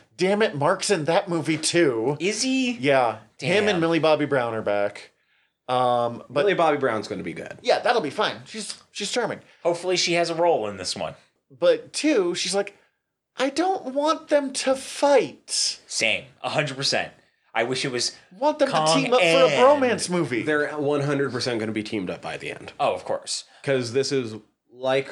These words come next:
Speaker 3: what happens in comics. You generally can't have a definitive winner because it pisses too many people off.
Speaker 1: I saw an article saying there will be a definitive winner.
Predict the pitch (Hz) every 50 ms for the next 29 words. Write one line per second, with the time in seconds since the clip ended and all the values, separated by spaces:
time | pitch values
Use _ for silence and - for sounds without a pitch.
0 | - 131 123 139 135 110 123 123 123 120 139 120 107 117 110 - - 117 107 107
1 | 104 101 104 101 - - - - - 107 107 110 107 104 - 110 107 110 117 117
2 | 110 107 104 - 120 107 92 - 101 98 92 90 92 90 90 - 95 87 90 87
3 | 95 92 - 95 85 82 82 78 76 - - 104 - 98 87 90 - - 98 80
4 | 90 87 - - 95 82 76 73 - - - - - - - 147 156 143 - -
5 | 170 170 202 208 180 135 147 165 160 160 156 143 131 131 - 139 131 127 123 127
6 | 123 127 120 117 127 123 117 117 117 - 127 120 117 113 113 104 107 113 107 107
7 | 104 104 98